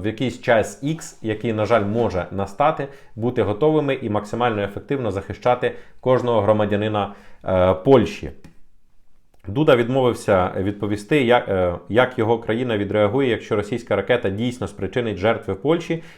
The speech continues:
і чи спробує він, е, задіяти е, угоду про, е, колективну оборону нато. Він говорить наступне: «Я вважаю, що ми повинні намагатись уникнути ситуації, в якій Росія могла б сказати, що її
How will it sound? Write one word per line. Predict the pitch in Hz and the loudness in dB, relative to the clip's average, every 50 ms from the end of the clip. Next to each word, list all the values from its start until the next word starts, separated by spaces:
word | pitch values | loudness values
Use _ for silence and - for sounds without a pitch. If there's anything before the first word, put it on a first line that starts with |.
| - | -12
і | - 110 | -10 -6
чи | - 120 | -4 -4
спробує | 107 - - 135 147 147 127 123 110 104 | -4 -2 0 0 0 2 4 4 4 4
він, | 101 120 139 151 151 - - - - - - - - - | 2 0 -2 -2 -4 -8 -14 -20 -20 -20 -20 -10 -4 -2
е, | 95 92 95 - - | 0 0 0 0 -2
задіяти | 101 92 98 110 113 110 113 131 143 135 131 120 - - - 113 104 98 92 - - - - _ _ _ _ _ _ _ - - - - - _ _ _ _ - - - - - - - - | -2 0 0 0 0 0 -2 -4 0 2 2 0 2 0 0 2 2 2 0 -4 -10 -18 -20 _ _ _ _ _ _ _ -20 -20 -20 -20 -20 _ _ _ _ -20 -20 -20 -20 -20 -18 -10 -6
е, | 95 92 92 90 90 87 87 85 85 85 82 85 87 - - | -2 0 2 2 2 2 2 2 2 0 0 -2 -2 -4 -4
угоду | 127 104 110 139 151 143 131 113 | -2 2 4 6 6 6 4 0
про, | - 117 120 127 131 127 120 113 107 107 - 104 98 | 0 0 2 4 6 8 8 6 6 2 -2 -4 -2
е, | 95 92 90 87 | 0 2 2 0
колективну | 87 - - 110 107 107 - 147 139 127 120 | 0 0 0 0 0 0 -2 -2 0 0 0
оборону | 113 110 104 110 120 127 123 120 110 | 0 0 0 0 0 0 0 -2 -2
нато. | 110 113 120 110 92 - - 71 71 - | 0 2 2 2 2 0 -4 -12 -10 -6
Він | 85 107 135 143 | -4 -2 -2 0
говорить | 123 120 113 120 127 117 117 113 - - | 0 -2 -2 0 0 0 -2 -4 -6 -8
наступне: | 107 107 110 107 - - - 113 85 78 78 71 - - - - - - _ _ | -6 -6 -6 -6 -4 -2 -2 -2 -2 -4 -10 -12 -14 -16 -20 -20 -20 -20 _ _
«Я | - 113 151 165 | 0 2 4 6
вважаю, | 147 139 131 135 147 143 139 | 6 6 6 6 6 6 4
що | 139 - 120 | 2 0 -2
ми | 120 117 | -4 -2
повинні | 113 123 120 131 131 120 107 | -2 -2 -2 0 0 0 0
намагатись | 107 110 107 113 113 127 127 120 - - - - | 0 2 2 4 4 4 4 4 2 -4 -6 -6
уникнути | 117 117 120 123 120 120 104 95 85 - 87 | -2 0 0 0 0 -2 -4 -6 -6 -6 -8
ситуації, | - - - - 113 131 151 147 - - 113 101 | -8 -8 -2 0 2 2 2 0 -2 -4 -4 -2
в | |
якій | 95 95 - 113 107 | -2 -2 -2 0 0
Росія | 101 98 - - 135 127 120 | 0 0 -2 0 0 0 0
могла | 104 95 110 107 | 2 2 2 2
б | 107 - | 2 0
сказати, | - - 101 101 120 127 - 110 | -2 -2 2 2 2 2 0 -2
що | - - - 104 | -10 -10 -8 -6
її | 98 95 101 117 127 127 | -6 -6 -6 -6 -8 -8